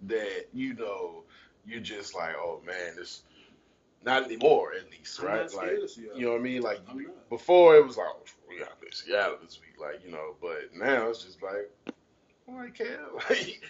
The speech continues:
Speaker 1: you know, um, I don't know, man. It's just, it's not good. Uh, I think Derek Carr is kinda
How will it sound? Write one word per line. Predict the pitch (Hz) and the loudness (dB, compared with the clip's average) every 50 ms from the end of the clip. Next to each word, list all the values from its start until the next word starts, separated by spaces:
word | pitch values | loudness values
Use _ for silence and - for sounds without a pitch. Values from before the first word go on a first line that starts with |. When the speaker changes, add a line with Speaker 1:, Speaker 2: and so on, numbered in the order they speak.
| - - - _ _ | -20 -20 -20 _ _
Speaker 1:
you | 160 165 160 | -10 0 4
know, | 165 165 180 202 196 - - 143 143 143 143 143 143 139 139 | 6 6 6 4 0 -2 2 6 8 8 10 10 8 8 6
um, | 135 139 - _ _ _ _ _ _ _ _ _ _ _ _ _ _ _ _ _ _ - | 2 -8 -16 _ _ _ _ _ _ _ _ _ _ _ _ _ _ _ _ _ _ -10
I | 294 | -6
don't | 311 311 311 311 | -4 -4 -2 -2
know, | 320 330 302 | -2 -4 -2
man. | 285 285 302 302 311 311 - - _ _ _ _ - _ _ _ _ _ _ _ _ _ _ _ _ _ _ _ _ _ _ _ _ _ _ _ | -4 -2 -2 -4 -4 -6 -12 -18 _ _ _ _ -20 _ _ _ _ _ _ _ _ _ _ _ _ _ _ _ _ _ _ _ _ _ _ _
It's | - 165 160 165 | -20 -16 -8 -6
just, | 180 180 175 - | -4 -4 -4 -6
it's | 190 175 170 | -8 -6 -2
not | 175 170 175 165 - | 0 2 2 2 2
good. | 170 175 180 175 151 - - - _ | 2 2 2 2 2 0 -4 -8 _
Uh, | 110 127 131 131 131 131 131 127 127 123 - | 0 2 4 4 6 6 6 6 6 6 2
I | - 117 | 0 -4
think | 120 - 135 139 135 127 120 - _ _ _ - 90 73 | -4 -4 -6 -6 -6 -6 -10 -16 _ _ _ -20 -20 -10
Derek | - 113 110 117 127 123 123 | -6 -2 2 4 4 4 4
Carr | - 131 131 135 139 143 143 143 147 143 139 | 2 2 2 4 6 6 4 4 2 0 -2
is | 131 131 - | -4 -4 -10
kinda | - - 139 131 135 135 131 127 127 127 127 123 123 120 | -8 -4 -2 -2 0 2 4 4 4 4 2 0 -2 -6